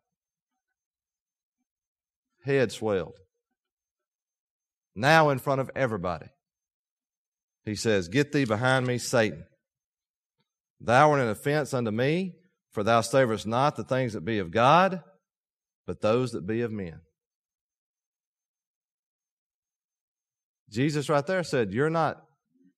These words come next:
you don't have the things that be of God in mind. You have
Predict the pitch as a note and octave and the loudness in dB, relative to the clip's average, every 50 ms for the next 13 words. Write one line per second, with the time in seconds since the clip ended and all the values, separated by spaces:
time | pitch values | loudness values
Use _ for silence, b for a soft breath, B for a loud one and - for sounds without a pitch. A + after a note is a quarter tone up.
0 | _ _ _ _ _ _ _ _ _ _ _ _ _ _ _ _ _ _ _ _ | _ _ _ _ _ _ _ _ _ _ _ _ _ _ _ _ _ _ _ _
1 | _ - G#2+ C3 F3 F#3+ G3+ F#3+ F3 C3 C3+ D3+ D#3+ E3+ F#3 F3+ E3 C3 B2+ A2+ | _ -10 -6 -4 -2 0 0 0 0 -2 -2 -2 0 2 2 2 2 0 -4 -8
2 | - C#3 C3+ C#3+ C#3+ C3+ G#2+ A2 A2+ D2 F2 A2+ A#2+ A#2 A2 F#2 F2+ A2 A#2 C3 | -6 -4 -4 -2 -4 -4 -6 -8 -10 -8 -6 -4 -2 -2 -4 -2 -2 0 0 0
3 | C#3 C3+ A2 G#2 G2 G2 G2+ F#2+ C#3+ B2+ F2+ E2 D#2+ D#2 D#2 F#2 F#2 F2+ G#2 C3+ | 0 -2 -4 -4 -6 -6 -6 -4 -6 -6 -8 -10 -14 -16 -20 -18 -12 -10 -8 -6
4 | C#3 C#3+ A2+ G#2 F2+ | -4 -2 -2 -4 -4